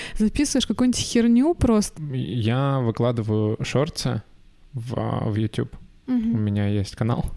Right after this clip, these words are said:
Speaker 2: <laughs> А донаты ты давно себе добавила?
Speaker 1: Ну, в общем, как-то так, э,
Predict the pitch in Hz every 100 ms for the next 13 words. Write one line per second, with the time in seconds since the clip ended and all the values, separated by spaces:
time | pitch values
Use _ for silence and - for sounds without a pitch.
0 | - - - - - 302 320 277 - 127
1 | 107 107 113 113 113 - 139 139 110 107
2 | 110 117 - 110 107 113 170 180 - -
3 | - 123 - - - - 330 294 247 254
4 | 370 - 269 262 233 - - 147